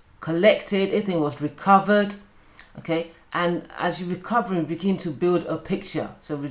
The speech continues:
we document and review it. And then the final stage is presentation. So you got all this evidence, you follow the chain of evidence,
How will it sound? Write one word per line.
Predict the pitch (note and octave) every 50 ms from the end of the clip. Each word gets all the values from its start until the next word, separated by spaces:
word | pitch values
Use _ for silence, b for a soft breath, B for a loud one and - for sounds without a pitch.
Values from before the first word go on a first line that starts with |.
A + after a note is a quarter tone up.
| C#3+
we | C3 C3 C#3+ C3+ C3 C3 G#2 - - -
document | G3+ G3+ G3+ G3+ G#3 F#3+ F#3+ F#3+ F#3+ F3+ - - - - -
and | C#3+ D3 C#3+ C#3+ C#3+ C3
review | D3 D3 C3 A2+ D3+ D3+ D3 B2+
it. | B2 - - - - - - _ _ _ b b b b b b b b
And | b C4
then | B3+ B3+
the | B3+
final | B3 B3 B3+ C4 C4+ C4 A#3+ G#3+
stage | G#3+ - - D#3+ D#3+ D#3 D#3 -
is | - D#3+ D#3 D3+ - - - - -
presentation. | - - E3+ D#3 D3 D#3 D#3 D3+ D#3 D#3+ C#3+ C#3+ - - - -
So | - - D#3+
you | E3 E3+ E3
got | - C4 C4+
all | A3 G#3
this | F#3+ G#3 G3 - -
evidence, | D#3+ D3+ B2 D3 D3+ D3+ D3+ D3+ D3+ -
you | D3+
follow | - - A3 A3
the | F#3 F3
chain | E3 - F3 E3+ D#3
of | D3 A#2+
evidence, | D3 D3+ C#3 C3+ - D3+ D3 C3 - -